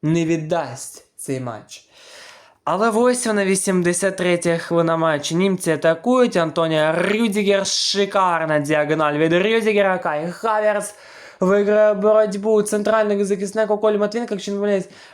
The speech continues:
виграв боротьбу. Кай Хаверц. Кай пробиває і гол. І гол забиває Німеччина. Два три. Кай Хаверц. Один м'яч відквитав на вісімдесят третій хвилині матчу.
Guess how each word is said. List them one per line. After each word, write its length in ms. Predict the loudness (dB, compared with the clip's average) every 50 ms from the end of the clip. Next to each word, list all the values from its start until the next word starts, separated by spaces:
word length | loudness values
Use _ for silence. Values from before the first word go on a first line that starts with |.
| -10
виграв 300 | -6 -4 -2 0 0 0
боротьбу. 440 | 0 0 0 0 0 0 -2 -2 0
Кай 180 | 0 -2 -2 -2
Хаверц. 400 | 0 0 0 0 0 -2 -2 -2
Кай 260 | 0 0 0 0 2
пробиває 640 | 0 0 2 2 2 4 2 2 2 2 2 2
і 40 | 2
гол. 720 | 0 2 2 2 2 4 4 4 2 2 0 -2 -6 -8 -12 _ -20 -20 -20 -20 -16 _
І 160 | -2 0 0 0
гол 500 | 2 2 2 4 4 4 2 0 0 -2
забиває 520 | -2 -2 0 0 2 2 2 2 2 2
Німеччина. 1000 | 0 0 0 2 2 2 2 0 0 -4 -6 -4 -2 0 0 2 2 0 0 0
Два 280 | 0 0 0 0 -2
три. 320 | -2 -2 0 0 2 0 0
Кай 280 | 0 0 0 0 -2
Хаверц. 840 | -4 -4 -2 0 2 2 2 2 2 2 2 2 0 -2 -6 -4 -4
Один 360 | -2 0 2 2 2 2 0
м'яч 380 | 0 0 -2 -2 -4 -6 -4
відквитав 760 | -2 -2 -2 -2 -2 -2 -2 0 0 0 0 2 2 0 0 -2
на 100 | -4 -2
вісімдесят 800 | -2 -4 -6 -6 -8 -6 -6 -4 -4 -4 -2 -2 -2 -4 -4 -4
третій 460 | -6 -2 -2 -2 -2 -2 -4 -6 -6
хвилині 380 | -4 -4 -4 -2 0 0 -2
матчу. 580 | -2 -2 -2 -2 -4 -4 -6 -10 -14 -12 -12 -14